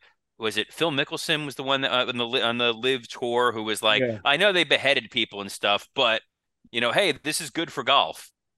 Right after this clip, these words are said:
Speaker 1: Like, that's the same kind of argument you're gonna have here. I don't think anyone's gonna want that particular blood on their hands
Speaker 2: You
Speaker 1: before their
Speaker 2: don't
Speaker 1: hands
Speaker 2: see,
Speaker 1: are lopped
Speaker 2: well, then
Speaker 1: off.
Speaker 2: where does W W E go on T V?
Speaker 1: They would have to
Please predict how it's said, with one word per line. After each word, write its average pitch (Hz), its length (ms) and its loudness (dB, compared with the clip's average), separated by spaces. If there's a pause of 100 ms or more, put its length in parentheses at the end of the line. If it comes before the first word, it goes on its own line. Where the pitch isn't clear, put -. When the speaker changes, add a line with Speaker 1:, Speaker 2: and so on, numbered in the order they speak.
Speaker 1:
Like, 110 180 -2
that's 131 260 2
the 151 100 -4
same 139 340 2
kind 123 220 0
of - 100 -2
argument 110 380 -4
you're 104 120 -4
gonna 104 180 0
have 101 240 0
here. 101 420 0 (400)
I 113 80 2
don't 123 300 0
think 120 280 -2
anyone's 123 440 0
gonna 113 160 -2
want 107 260 0
that 113 180 2
particular 120 460 -4
blood 101 300 0
on 101 100 2
their 98 140 0
hands 98 320 -2
Speaker 2:
You - 60 -10
Speaker 1:
before - 180 0
their 214 80 4
Speaker 2:
don't 170 100 2
Speaker 1:
hands 190 140 0
Speaker 2:
see, 165 100 0
Speaker 1:
are 175 60 -4
lopped 180 260 0
Speaker 2:
well, 190 120 2
then 165 80 -2
Speaker 1:
off. 170 60 0
Speaker 2:
where 202 80 2
does 190 140 0
W 165 240 2
W 156 160 -2
E 147 60 -2
go 135 360 2
on 95 140 -6
T 110 160 -6
V? 113 400 -4 (960)
Speaker 1:
They 135 140 4
would 196 120 2
have 151 280 2
to 131 240 0